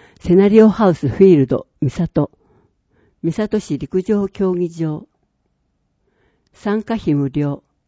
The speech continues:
みんなで楽しく走っています。問い合わせ、茂田。メールアドレス、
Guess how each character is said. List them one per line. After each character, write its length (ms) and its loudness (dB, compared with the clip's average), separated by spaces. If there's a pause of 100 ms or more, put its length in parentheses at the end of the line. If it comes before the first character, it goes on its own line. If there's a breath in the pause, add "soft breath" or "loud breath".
(840)
み 200 0
ん 80 -4
な 100 -4
で 140 -6
楽 240 -4
し 120 -16
く 100 -6
走 280 -8
っ 40 -10
て 200 -12
い 140 -4
ま 120 -6
す。 240 -20 (1120)
問 220 0
い 60 -2
合 80 -6
わ 140 -8
せ、 300 -12 (560)
茂 380 -4
田。 220 -20 (1900)
メ 200 2
ー 20 -2
ル 140 -4
ア 80 -4
ド 140 -2
レ 100 -10
ス、 220 -20